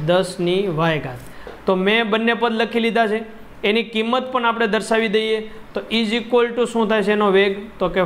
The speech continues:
five point zero seven into, into ten raise to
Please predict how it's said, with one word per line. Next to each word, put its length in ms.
five 480
point 420
zero 280
seven 640
into, 280
into 200
ten 260
raise 200
to 80